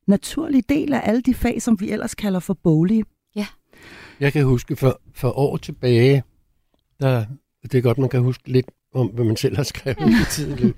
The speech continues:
Speaker 2: <laughs>
Speaker 3: der brugte jeg en formulering, som jeg synes faktisk passer her, at i virkeligheden er alt det, vi kalder det praktisk musiske,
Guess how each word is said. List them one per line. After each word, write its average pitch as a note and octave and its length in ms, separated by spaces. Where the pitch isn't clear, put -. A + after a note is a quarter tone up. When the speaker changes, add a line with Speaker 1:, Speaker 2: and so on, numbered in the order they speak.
Speaker 2:
<laughs> - 340
Speaker 3:
der C#3 80
brugte C#3+ 340
jeg D#3 60
en C#3+ 80
formulering, C3 520
som C3 80
jeg B2 100
synes - 280
faktisk B2+ 360
passer C3 340
her, A#2+ 260
at B2 160
i B2 40
virkeligheden C#3 680
er A#2 180
alt B2 280
det, C#3 120
vi C#3+ 60
kalder A#2+ 320
det B2+ 100
praktisk - 520
musiske, B2 600